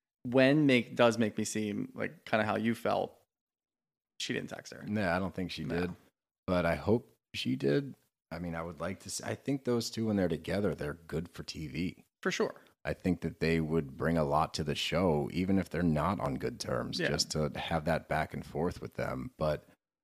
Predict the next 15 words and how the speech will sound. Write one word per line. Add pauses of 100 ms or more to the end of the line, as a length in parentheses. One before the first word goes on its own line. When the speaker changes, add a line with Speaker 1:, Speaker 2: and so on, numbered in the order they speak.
(680)
Speaker 2:
this
is
when
we
get
to (520)
the
Room
twenty-three
stuff
again.
Speaker 1:
Mm-hmm.
Speaker 2:
Garcelle
being
Garcelle